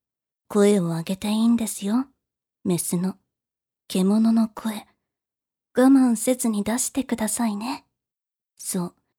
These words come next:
あなたはもう、陰獣、淫乱なメスの獣。快感だけを味わうために生きている陰獣にまで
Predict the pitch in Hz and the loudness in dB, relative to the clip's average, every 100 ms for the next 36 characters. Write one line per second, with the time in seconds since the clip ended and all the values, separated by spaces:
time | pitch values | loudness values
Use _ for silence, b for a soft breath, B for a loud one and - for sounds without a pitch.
0 | _ _ - 185 196 208 220 175 156 165 | _ _ 0 2 2 2 0 0 -2 -2
1 | 180 175 - _ _ _ _ _ _ 185 | -2 -4 -10 _ _ _ _ _ _ -2
2 | 180 190 202 - 196 202 - _ _ _ | 2 2 0 -4 -8 -12 -18 _ _ _
3 | _ _ - 202 220 233 240 240 240 240 | _ _ 0 4 6 4 4 4 4 0
4 | B B B _ - 175 - - 196 208 | B B B _ -2 0 0 -2 -2 -4
5 | - - 160 175 185 190 - _ _ _ | -8 -12 -10 -6 -6 -6 -16 _ _ _
6 | _ _ _ 233 247 247 269 269 262 262 | _ _ _ 0 0 2 4 6 6 4
7 | 277 220 190 196 233 277 262 - 226 254 | 4 4 2 0 2 2 2 0 2 4
8 | 214 233 - - 220 208 190 190 b b | 4 2 -2 -8 -6 -6 -6 -10 b b
9 | b b _ 185 202 220 226 240 240 254 | b b _ 0 4 4 2 2 2 4
10 | 233 190 190 | 2 -2 -6